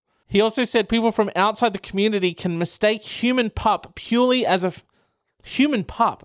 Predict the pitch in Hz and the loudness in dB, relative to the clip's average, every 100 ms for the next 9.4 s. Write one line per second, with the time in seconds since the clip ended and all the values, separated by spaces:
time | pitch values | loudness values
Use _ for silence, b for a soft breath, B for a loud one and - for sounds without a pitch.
0 | - 151 135 139 135 - 190 175 - 135 | -8 -4 -2 -4 -8 -2 0 0 -4 -8
1 | 104 - - _ b b b b b 196 | -8 -12 -12 _ b b b b b 0
2 | 196 190 - 196 220 180 147 147 143 123 | 0 -2 0 0 2 0 -2 -2 -2 0
3 | 113 123 139 139 147 - 160 170 - 185 | -4 0 0 2 0 2 0 0 0 0
4 | 156 - 143 120 - - 220 220 202 156 | 0 0 -2 -2 -6 -4 0 2 2 0
5 | - 180 131 120 - - B B B B | -2 0 2 0 -4 -14 B B B B
6 | 160 170 220 208 165 - 185 190 185 160 | 0 4 4 2 -2 0 0 0 -2 0
7 | 160 175 208 196 175 156 147 190 - 208 | 4 4 4 0 0 2 0 -2 -2 -2
8 | 196 208 170 147 - 185 185 196 185 - | 0 -2 -2 -4 -2 2 2 2 -2 -4
9 | - 196 151 131 | 0 2 2 0